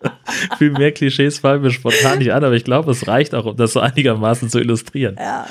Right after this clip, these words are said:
Speaker 2: so
Speaker 1: Ja.
Speaker 2: kein Make-up, keine langen Haare.
Speaker 1: Ja.
Speaker 2: So, dieses ganze optische und, ja, das eben alles nicht. Und genau, ich bin, bin da, glaub ich, eher, eher mehr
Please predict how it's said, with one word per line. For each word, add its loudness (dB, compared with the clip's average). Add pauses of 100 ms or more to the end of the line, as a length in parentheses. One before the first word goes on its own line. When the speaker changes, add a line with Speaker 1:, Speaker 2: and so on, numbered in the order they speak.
(200)
Speaker 2:
so -6
Speaker 1:
Ja. -2
Speaker 2:
kein 2
Make-up, 2
keine 0
langen -2
Haare. -2 (180)
Speaker 1:
Ja. -14 (580)
Speaker 2:
So, -6
dieses -4
ganze 0
optische -2
und, -8 (120)
ja, 2 (800)
das 0
eben -4
alles -4
nicht. -8
Und -10
genau, 2
ich -4
bin, 0 (380)
bin 0
da, 2
glaub 0
ich, -6
eher, -2 (460)
eher 4
mehr 4